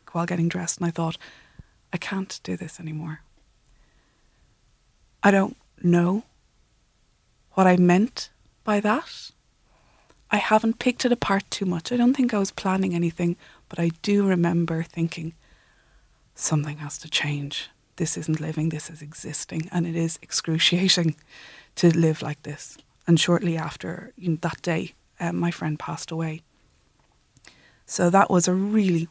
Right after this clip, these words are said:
really difficult time. I think there was quite a deep depression, as well as grief and shock and everything else that comes with, uh, such a tragedy. But shortly, shortly after,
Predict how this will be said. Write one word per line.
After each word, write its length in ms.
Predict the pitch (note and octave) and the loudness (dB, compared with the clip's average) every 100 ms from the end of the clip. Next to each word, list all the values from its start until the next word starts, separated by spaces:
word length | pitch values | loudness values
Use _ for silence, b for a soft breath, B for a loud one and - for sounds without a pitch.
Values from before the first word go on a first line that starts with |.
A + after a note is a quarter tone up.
| _ - | _ 0
really 360 | D4 A#3+ F3+ | 4 6 4
difficult 480 | E3 F3 - E3 E3 | 2 0 -2 -4 -4
time. 360 | - E3 E3 E3+ | -4 -2 -2 -6
I 20 | |
think 240 | F3 F3 - | -8 -10 -8
there 140 | E3+ | -8
was 180 | E3 - _ | -8 -10 _
quite 200 | - F#3+ | -4 -2
a 60 | F3+ | 0
deep 260 | G3 G3 | -2 -2
depression, 540 | F#3 - F3 E3 F3+ F#3 | -6 -6 -4 0 0 0
as 180 | G3+ G3 | 0 0
well 200 | F#3+ F3+ | 0 0
as 320 | F3 F3 - b b | 0 -2 -8 b b
grief 400 | - F#3 F3+ - F3+ | -2 0 0 -4 -10
and 140 | F3 | -4
shock 480 | - F#3 F3 - - | 0 0 -2 -6 -12
and 120 | F3 | -6
everything 340 | F#3 F3+ - F3 | -4 -4 -4 -2
else 200 | F3 - | -2 -2
that 160 | E3+ | -8
comes 280 | - F3 F3 | -4 -2 -2
with, 240 | E3 - - b b b b b - | -6 -16 -20 b b b b b 0
uh, 200 | F3 E3 | 2 4
such 280 | - E3+ F3 | 2 0 -4
a 40 | |
tragedy. 600 | - G#3 A3 F3+ F3+ F#3 b b b b b b - | 0 2 2 0 -4 -8 b b b b b b -12
But 160 | - - - - | -12 -12 -14 0
shortly, 800 | - - A3 A3 G#3+ F#3 F3 B B _ _ | 4 6 6 4 2 2 2 B B _ _
shortly 440 | - A3 A3+ G3 | -2 0 0 0
after, 520 | F3 F3 - F3+ F3 | -2 -4 -2 -2 -2